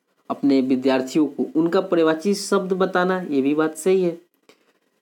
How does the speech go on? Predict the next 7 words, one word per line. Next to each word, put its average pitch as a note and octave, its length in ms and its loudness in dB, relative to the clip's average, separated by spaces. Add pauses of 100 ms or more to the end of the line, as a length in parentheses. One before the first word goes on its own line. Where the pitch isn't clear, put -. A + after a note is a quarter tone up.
(600)
उनको G3 400 4
वाक्य A3 360 2
में A#3 180 4
प्रयोग G#3+ 500 2
करके G3+ 360 2
बताना G3+ 440 2
है, G3 140 -6